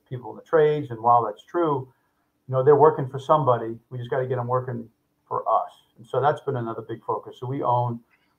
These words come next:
that area of H R and then benefits and stuff like that, you know, you know, we're self-insured around, around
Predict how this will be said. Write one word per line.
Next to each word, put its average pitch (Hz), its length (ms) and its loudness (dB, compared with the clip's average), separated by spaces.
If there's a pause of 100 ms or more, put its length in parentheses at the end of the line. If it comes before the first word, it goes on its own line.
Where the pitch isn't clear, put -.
(380)
that 127 200 0
area 113 320 2
of 110 280 -8
H 127 200 -8
R 185 120 4
and 214 60 -2
then 208 120 0
benefits 120 580 -2
and 117 80 -16
stuff - 240 -6
like 113 160 -12
that, 104 300 -6
you 139 60 -14
know, 113 180 -12 (440)
you 131 80 -14
know, 110 80 -14
we're 113 100 -16
self-insured 120 560 -6
around, 101 320 -4 (100)
around 107 340 -8